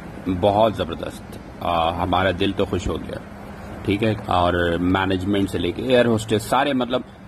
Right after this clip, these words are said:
अ, well behave करने वाले लोग, बहुत ही अच्छी service। अ, मैंने इतनी अच्छी service और दीगर airline में पाकिस्तानी नहीं पाई,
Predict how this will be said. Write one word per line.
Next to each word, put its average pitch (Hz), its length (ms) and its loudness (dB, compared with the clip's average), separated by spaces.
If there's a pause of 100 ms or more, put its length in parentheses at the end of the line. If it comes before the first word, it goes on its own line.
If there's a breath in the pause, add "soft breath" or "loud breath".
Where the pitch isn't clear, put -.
(240 loud breath)
अ, 98 100 2
well 107 400 2
behave 110 440 0
करने 101 220 0
वाले 95 220 0
लोग, 92 260 -2 (320)
बहुत 107 440 4
ही 117 140 2
अच्छी 101 320 0
service। 120 380 4 (840 loud breath)
अ, 95 200 4
मैंने 101 320 4
इतनी 98 240 2
अच्छी 101 260 0
service 101 340 2
और 104 280 6
दीगर 92 440 0
airline 90 420 0
में 87 240 -2
पाकिस्तानी 87 760 0
नहीं 90 300 2
पाई, 78 220 0